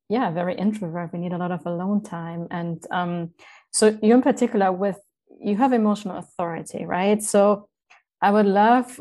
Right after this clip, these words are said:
for you to elaborate a little bit on this, how you really allowing yourself to slow down into the emotional wave, how this has helped you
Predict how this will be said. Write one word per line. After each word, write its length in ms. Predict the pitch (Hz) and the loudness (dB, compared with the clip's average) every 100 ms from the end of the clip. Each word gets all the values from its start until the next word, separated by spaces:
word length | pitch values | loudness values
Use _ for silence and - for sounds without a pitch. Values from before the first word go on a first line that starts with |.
| - - | -10 -2
for 100 | 196 | 0
you 380 | 185 202 208 208 | 2 4 4 2
to 140 | 208 | -2
elaborate 640 | 190 170 175 202 247 294 285 | -2 -2 -2 -2 0 0 0
a 100 | 247 | -2
little 280 | 240 247 254 | 0 0 -2
bit 180 | 254 | -4
on 200 | 240 240 | -4 -4
this, 240 | 240 240 247 - | -4 -4 -8 -6
how 500 | 202 202 202 196 196 _ _ _ _ _ _ | -2 0 0 -2 -6 _ _ _ _ _ _
you 480 | 202 185 247 254 240 | -8 0 2 2 0
really 600 | 202 196 226 262 247 233 214 | -6 -2 0 2 2 0 -2
allowing 640 | 190 190 208 220 208 196 | -8 -6 -6 -4 -4 -6
yourself 480 | 190 185 - 185 - | -6 -8 -8 -10 -8
to 100 | 196 | -8
slow 420 | 170 - 185 208 | -6 -4 0 2
down 600 | 202 190 208 196 190 185 - | 2 2 4 2 0 -4 -6
into 380 | 190 202 208 196 | -2 -2 0 -2
the 460 | 175 180 180 180 - _ _ | 0 -2 -2 -4 -8 _ _
emotional 680 | - 185 190 190 - 175 175 | -8 -4 -2 -2 -4 -6 -6
wave, 560 | 170 202 180 170 170 - - _ _ _ _ _ _ | -2 -2 0 -4 -6 -12 -20 _ _ _ _ _ _
how 200 | - 190 | 2 4
this 200 | 190 208 | 4 2
has 240 | 196 175 - | 0 -4 -4
helped 440 | - 190 185 - | -2 -2 -2 -8
you 440 | 170 170 170 175 | -4 -4 -4 -8